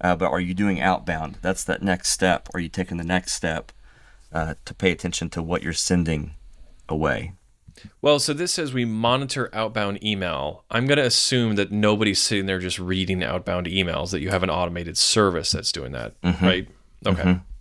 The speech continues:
Speaker 2: All right.
Speaker 1: For sensitive data leaks.
Speaker 2: Hmm.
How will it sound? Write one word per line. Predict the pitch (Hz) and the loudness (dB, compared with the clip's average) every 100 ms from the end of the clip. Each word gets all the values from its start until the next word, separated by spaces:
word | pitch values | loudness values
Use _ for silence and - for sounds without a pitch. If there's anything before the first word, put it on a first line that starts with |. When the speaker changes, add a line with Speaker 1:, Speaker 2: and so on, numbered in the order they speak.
| - - | -14 0
Speaker 2:
All | 147 | 2
right. | 95 - - - - - - - - - - - - - | 2 -2 -20 -20 -20 -12 -6 -6 -6 -16 -18 -18 -18 -8
Speaker 1:
For | 90 | -4
sensitive | 90 - 101 - 107 - 107 87 | 0 2 2 2 -2 -2 -4 0
data | 87 87 90 | 2 2 2
leaks. | 85 80 78 - - - - - - - - - - - | -2 -4 -6 -8 -2 2 2 0 -10 -20 -20 -20 -20 -4
Speaker 2:
Hmm. | 120 113 95 90 87 87 | 0 2 4 4 2 0